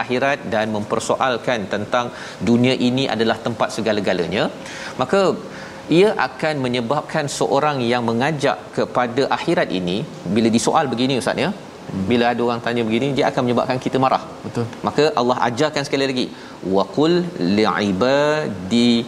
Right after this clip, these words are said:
Speaker 1: yaqulu lati hiya ahsan." Cakaplah kepada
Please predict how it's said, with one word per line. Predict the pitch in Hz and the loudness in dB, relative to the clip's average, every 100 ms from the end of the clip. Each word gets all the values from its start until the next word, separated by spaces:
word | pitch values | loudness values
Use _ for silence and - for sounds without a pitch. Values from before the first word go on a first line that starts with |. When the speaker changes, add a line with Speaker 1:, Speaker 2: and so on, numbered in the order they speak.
| - - 90 | -6 -4 0
Speaker 1:
yaqulu | 80 - 131 131 120 127 131 87 - - - - 104 113 | 0 2 4 6 6 6 4 0 -8 -12 -14 -6 0 0
lati | - 120 113 110 | 2 0 0 -2
hiya | 117 110 - - | 0 0 0 -4
ahsan." | - 73 - - - - - - - - - - | -4 -6 -8 -16 -18 -18 -18 -16 -14 -14 -12 -4
Cakaplah | 139 175 180 170 | 0 0 0 0
kepada | 147 - | 0 0